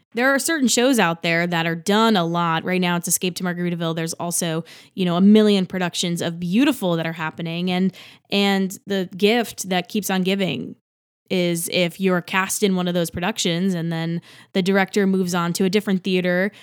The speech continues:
and they're doing the same production and bring you along with it because they know that A, you're a, a hard worker, B, you're reliable, and C, you've already done the show, so you already know the material. So that's kinda cool, getting to be with people who have already worked on the show before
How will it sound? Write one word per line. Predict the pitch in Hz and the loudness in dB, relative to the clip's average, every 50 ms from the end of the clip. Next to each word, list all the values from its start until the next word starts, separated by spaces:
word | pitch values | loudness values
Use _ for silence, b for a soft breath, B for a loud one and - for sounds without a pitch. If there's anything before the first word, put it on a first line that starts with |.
| B B - | B B -8
and | - 170 175 170 170 170 175 175 175 | -4 -2 0 0 0 0 0 -2 -2
they're | 170 180 180 180 175 | 0 0 0 0 2
doing | 180 180 180 180 175 | 2 2 2 2 2
the | 180 180 | 0 0
same | - - 196 175 175 170 | -2 0 -2 -2 -2 -2
production | - 185 190 190 190 - - 185 175 170 | -2 -2 -2 -2 -2 -2 -2 -2 -2 -2
and | 170 170 | -2 -4
bring | - 180 185 185 | -4 -2 -2 -2
you | 180 175 | 0 0
along | 175 185 220 240 247 233 | 0 0 2 2 4 2
with | 190 170 - | 2 2 0
it | 185 202 196 | -2 -2 0
because | - 185 - 185 165 | -2 -4 -4 -4 -4
they | - 175 | -2 -2
know | 175 170 170 170 | -2 0 -2 -2
that | 165 165 - - | -4 -4 -6 -2
A, | 175 190 190 190 190 | 0 2 2 2 2
you're | 190 185 170 165 160 160 165 165 - B B B B B B B | 2 0 0 0 0 -2 -2 -4 -6 B B B B B B B
a, | - 185 170 - _ - | -4 -4 -4 -4 _ -4
a | 190 180 | -2 -2
hard | 170 - 180 170 160 165 | -2 -2 -2 -2 -2 0
worker, | 208 277 277 277 - 247 233 233 220 214 | 2 0 0 2 2 2 2 4 4 2
B, | 185 175 202 202 202 202 196 202 202 | 0 0 0 2 2 4 4 4 2
you're | 185 170 175 175 175 170 160 | 0 0 0 0 0 0 0
reliable, | 165 175 214 247 269 262 240 214 208 208 208 202 | -2 -2 0 2 2 4 4 4 4 4 4 4
and | 190 175 170 170 170 170 170 - - | 4 2 2 2 0 0 -2 -2 -4
C, | - - 226 220 208 196 190 | -2 0 2 2 2 2 2
you've | 185 185 180 175 - - | 2 2 2 0 -2 -2
already | - 208 202 196 196 | 0 2 2 2 2
done | 180 180 175 | 2 2 0
the | 170 165 | 0 -2
show, | - - 202 190 180 | 0 0 0 0 0
so | 175 - 180 | 0 -2 -4
you | 175 180 | -6 -6
already | - 170 175 175 170 170 | -6 -6 -8 -6 -6 -6
know | 160 156 156 | -6 -8 -8
the | 151 143 | -8 -10
material. | 143 135 - - - 139 120 - - - - B B B B B B | -10 -10 -10 -10 -10 -8 -10 -8 -10 -12 -16 B B B B B B
So | - - 302 294 | -2 -2 0 2
that's | 339 415 - - | 2 0 -2 -4
kinda | - 554 466 - | -4 -4 -4 -2
cool, | - - 330 359 339 277 | 0 0 0 2 2 2
getting | 196 196 190 196 208 202 | 2 0 0 0 0 0
to | - 214 | 0 -2
be | 185 196 196 196 | -2 0 0 -2
with | 190 - | -2 -4
people | - 208 196 196 202 196 185 | -4 -6 -6 -4 -2 -4 -2
who | 170 202 202 | -2 0 0
have | 196 185 175 - | 0 -2 -2 -2
already | - 185 202 220 226 - 226 | -2 0 0 2 2 2 0
worked | 185 175 175 185 180 - 196 | 0 -2 -2 -4 -4 -4 -4
on | 185 180 | -2 -2
the | 175 165 | -2 -2
show | - - 185 175 175 175 | -4 -4 -4 -4 -4 -4
before | 175 170 - - 175 170 180 208 240 285 311 | -6 -8 -8 -6 -6 -4 -4 -2 -2 -2 -4